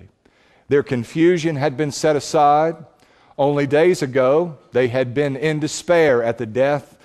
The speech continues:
of their Savior, but now their confusion and their sorrow was turned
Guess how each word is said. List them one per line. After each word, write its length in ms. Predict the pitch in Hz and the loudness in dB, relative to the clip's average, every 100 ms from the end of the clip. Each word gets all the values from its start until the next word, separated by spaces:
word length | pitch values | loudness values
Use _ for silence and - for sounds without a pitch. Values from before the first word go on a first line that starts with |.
| _ - - | _ -10 -4
of 180 | 120 | -2
their 160 | 120 113 | -2 -4
Savior, 600 | - 156 143 135 135 135 | -4 -2 0 -2 -4 -6
but 200 | 120 135 | -2 -4
now 640 | 135 147 160 131 98 101 113 - - | -2 -2 0 0 -2 -6 -10 -18 -2
their 160 | 151 | -2
confusion 840 | 147 139 120 156 160 160 156 151 143 | 0 -6 -6 0 4 4 2 -4 -4
and 200 | 131 131 | -4 -2
their 140 | 123 | -2
sorrow 600 | - 160 156 151 143 143 | -2 0 2 2 2 2
was 220 | 135 123 | 0 -4
turned 360 | - 139 123 110 | -6 -6 -4 -6